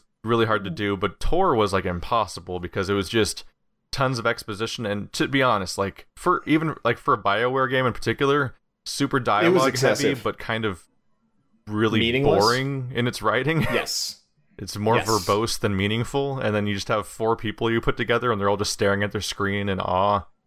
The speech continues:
Speaker 1: until someone spawns naked in a scene, and then that's the
Speaker 2: <laughs>
Speaker 1: centerpiece of the
Speaker 2: Yes.
Speaker 1: entire session. <laughs>
Speaker 2: I've got the footage ready for that. I'll send it over tonight.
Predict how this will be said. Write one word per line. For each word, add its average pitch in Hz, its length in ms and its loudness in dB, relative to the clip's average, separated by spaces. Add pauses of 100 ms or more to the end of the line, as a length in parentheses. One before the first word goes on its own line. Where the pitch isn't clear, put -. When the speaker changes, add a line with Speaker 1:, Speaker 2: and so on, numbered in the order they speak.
(260)
Speaker 1:
until 104 220 -2
someone 101 320 0
spawns 98 540 0
naked 95 360 0
in 98 140 -2
a 87 60 -4
scene, 101 340 -4
and 98 100 -4
then 92 100 -4
that's 92 260 -4
the 185 720 0
Speaker 2:
<laughs> - 20 2
Speaker 1:
centerpiece 113 560 -2
of 110 60 -6
the 101 120 0
Speaker 2:
Yes. 110 100 2
Speaker 1:
entire 98 220 -2
session. 98 500 -4 (340)
<laughs> - 340 -20
Speaker 2:
I've 139 200 2
got 190 180 0
the 202 80 2
footage 160 320 2
ready 113 180 2
for 107 120 -2
that. 101 180 2
I'll 120 160 2
send 123 240 0
it 113 80 2
over 107 180 2
tonight. 101 340 -2